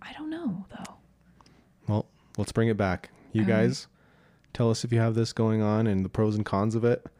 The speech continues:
Speaker 2: and if we should
Speaker 1: Yeah.
Speaker 2: continue promoting this
Speaker 1: Let us
Speaker 2: lifestyle.
Speaker 1: know. We can talk about this more.
Speaker 2: <laughs>
Speaker 1: Do your, does, do you have family members live with you? Is it great? Is it bad? We want some, want some insight. So email
Speaker 2: Hello Dashleys at gmail dot com.
Speaker 1: and just title it, like, Big Little Life,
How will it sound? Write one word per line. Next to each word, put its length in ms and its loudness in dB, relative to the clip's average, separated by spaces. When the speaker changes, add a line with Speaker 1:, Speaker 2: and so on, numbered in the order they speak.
Speaker 2:
and 100 0
if 120 -4
we 80 0
should 240 -6
Speaker 1:
Yeah. 100 0
Speaker 2:
continue 240 2
promoting 440 0
this 120 0
Speaker 1:
Let 160 2
us 160 2
Speaker 2:
lifestyle. 200 6
Speaker 1:
know. 80 6
We 60 6
can 120 0
talk 240 4
about 240 2
this 200 -2
more. 220 2
Speaker 2:
<laughs> 160 4
Speaker 1:
Do 100 0
your, 380 2
does, 180 -2
do 180 -2
you 120 4
have 100 0
family 260 0
members 260 2
live 100 4
with 140 -2
you? 200 4
Is 140 -2
it 100 -8
great? 300 2
Is 120 -6
it 80 -6
bad? 400 2
We 120 2
want 240 2
some, 400 0
want 200 2
some 140 2
insight. 360 -4
So 280 0
email 460 2
Speaker 2:
Hello 240 2
Dashleys 480 0
at 80 -2
gmail 260 0
dot 180 -2
com. 260 -6
Speaker 1:
and 100 2
just 160 -2
title 300 0
it, 120 -4
like, 380 -6
Big 180 -2
Little 200 0
Life, 400 -4